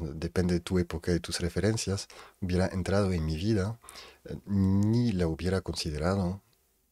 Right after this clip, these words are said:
porque no estaba en este estado. Em, y, mm, por esa razón, yo, yo siempre pensé que, bueno,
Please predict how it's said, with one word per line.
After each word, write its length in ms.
porque 240
no 100
estaba 320
en 100
este 200
estado. 320
Em, 140
y, 320
mm, 180
por 180
esa 180
razón, 600
yo, 300
yo 220
siempre 360
pensé 320
que, 140
bueno, 380